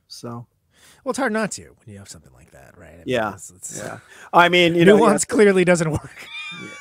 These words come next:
Speaker 1: Well,
Speaker 2: I
Speaker 1: I
Speaker 2: mean
Speaker 1: mean, I think it's, I think it's our first album since the death of Irony. So, you know.
Speaker 2: Yeah. Well, R I P to, R I P to a legend.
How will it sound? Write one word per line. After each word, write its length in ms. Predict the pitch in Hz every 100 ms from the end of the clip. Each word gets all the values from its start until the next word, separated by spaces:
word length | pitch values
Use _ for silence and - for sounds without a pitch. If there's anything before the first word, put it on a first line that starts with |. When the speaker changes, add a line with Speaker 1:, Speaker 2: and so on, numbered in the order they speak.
| 170
Speaker 1:
Well, 320 | 190 202 190
Speaker 2:
I 60 | 180
Speaker 1:
I 20 |
Speaker 2:
mean 160 | 175 175
Speaker 1:
mean, 20 |
I 120 | 170
think 220 | 160 180
it's, 260 | 160 - -
I 120 | 156
think 200 | 139 151
it's 100 | 135
our 100 | 143
first 300 | 123 139 117
album 320 | 131 123 127
since 400 | 120 135 127 -
the 140 | - 123
death 260 | 120 117
of 100 | 127
Irony. 480 | 117 120 120 117 113
So, 460 | 120 - 127 120 113 -
you 140 | 143
know. 180 | 123 117 101
Speaker 2:
Yeah. 260 | 101 - - -
Well, 220 | 87 87 - - _ _ -
R 160 | 110
I 100 | 110
P 220 | - 117 107
to, 160 | 170
R 180 | 160 165
I 80 | 160
P 140 | 185
to 80 | 160
a 80 | 151
legend. 340 | 139 113 -